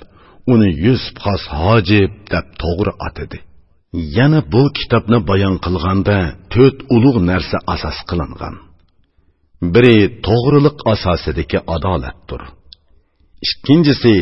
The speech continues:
davlat, baxt, iqboldir. Uchinchisi ulug'liq bilan aqldir. To'rtinchisi qanoat bilan salomatlikdir. Buning har biri uchun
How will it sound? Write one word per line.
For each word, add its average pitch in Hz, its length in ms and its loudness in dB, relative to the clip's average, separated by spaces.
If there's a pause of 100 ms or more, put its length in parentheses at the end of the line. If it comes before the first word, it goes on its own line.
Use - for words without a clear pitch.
(160)
davlat, 107 520 2 (220)
baxt, 98 460 -4
iqboldir. 117 720 -10 (1120)
Uchinchisi 120 720 -2 (540)
ulug'liq 127 540 4
bilan 90 280 -2 (120)
aqldir. 69 640 -8 (840)
To'rtinchisi 104 800 0 (360)
qanoat 110 680 -2
bilan 98 280 0 (120)
salomatlikdir. - 960 -6 (840)
Buning 135 420 2
har 98 360 2
biri 98 320 4
uchun - 380 0